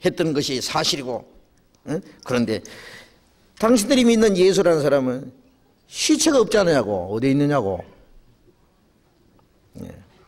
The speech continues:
그랬답니다. 그러면서 "아, 우리는 시체가 있는데 너희는 시체가 없다고."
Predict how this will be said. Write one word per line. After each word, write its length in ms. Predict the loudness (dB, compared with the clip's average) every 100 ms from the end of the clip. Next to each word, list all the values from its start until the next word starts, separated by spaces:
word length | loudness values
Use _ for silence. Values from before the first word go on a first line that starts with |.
| _ _ _ _
그랬답니다. 560 | -4 -2 -2 -4 -6 -14 -20 _ _ _ -20 _ _
그러면서 500 | -2 0 0 -2 -8
"아, 260 | -10 -4 -2
우리는 400 | -2 -2 -2 -2
시체가 420 | -4 -6 -6 -4
있는데 320 | -4 -4 -4
너희는 300 | -4 -4 -4
시체가 380 | -6 -8 -6 -6
없다고." 280 | -8 -10 -20